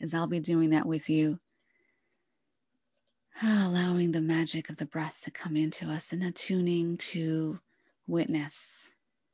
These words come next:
reflect in this state of grace, in your state, allowing this back to basics to bring you back into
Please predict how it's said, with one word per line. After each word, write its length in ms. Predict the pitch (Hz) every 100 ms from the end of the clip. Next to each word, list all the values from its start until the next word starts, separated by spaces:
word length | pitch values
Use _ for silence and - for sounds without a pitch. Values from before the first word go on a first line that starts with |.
| _ _ -
reflect 800 | 165 160 - 175 165 165 - - _ _ _ _ _ _ _ _ _ _ _ _ _ _
in 220 | - 190
this 160 | 190 180
state 360 | - - 175 170
of 140 | 160
grace, 500 | - 160 156 156 - - - - - - _ _ -
in 360 | 175 180 180 175
your 200 | 160 160
state, 720 | - - - 160 156 - - - -
allowing 760 | - 160 160 160 160 160 156 165 _ _ _ _ _ _ _ _
this 180 | 180 170
back 260 | - 165 170
to 120 | -
basics 640 | 160 160 160 - 156 - -
to 100 | 156
bring 220 | 156 160
you 160 | 160 156
back 300 | 151 147 -
into 680 | 151 147 - 147 147 147